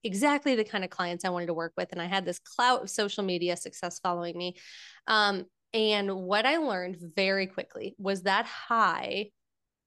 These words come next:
is not healthy. So there was a really intense, intoxicating high of this success and attention. And then there was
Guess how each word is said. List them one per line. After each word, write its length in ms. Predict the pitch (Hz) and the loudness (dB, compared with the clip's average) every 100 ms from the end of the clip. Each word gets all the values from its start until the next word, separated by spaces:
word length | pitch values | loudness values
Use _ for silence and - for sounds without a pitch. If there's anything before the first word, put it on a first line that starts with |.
| - | 2
is 420 | 220 202 190 185 | 6 6 4 0
not 480 | 190 180 185 196 196 - | 0 2 2 2 -2 -10
healthy. 680 | - 202 190 - - 208 - - _ - | -2 0 0 -6 -10 -10 -12 -20 _ -2
So 180 | 294 | 4
there 160 | 269 269 | 8 8
was 160 | 254 247 | 8 8
a 80 | |
really 580 | 208 196 247 269 285 277 | 6 4 4 6 4 2
intense, 880 | 226 226 - 214 202 196 - - - _ | 2 2 -2 -2 0 -2 -4 -6 -8 _
intoxicating 1080 | 226 220 - 226 226 - - 247 220 185 185 | 2 2 4 6 6 4 -2 0 2 2 0
high 640 | 180 - 202 175 160 190 220 208 | -4 0 4 4 2 0 -2 4
of 340 | 196 190 185 - | 4 4 -2 -10
this 260 | 190 202 - | -4 -2 -2
success 720 | - 196 - - 170 185 - - | -2 -2 -2 2 2 2 -2 -2
and 140 | 196 | -2
attention. 760 | 175 - 175 156 - 147 202 202 - | -2 -2 -4 -2 -4 -4 -6 -10 -4
And 180 | 202 202 | -2 0
then 180 | 185 196 | 0 2
there 160 | 190 | 2
was 400 | 175 185 185 180 | 2 2 2 -2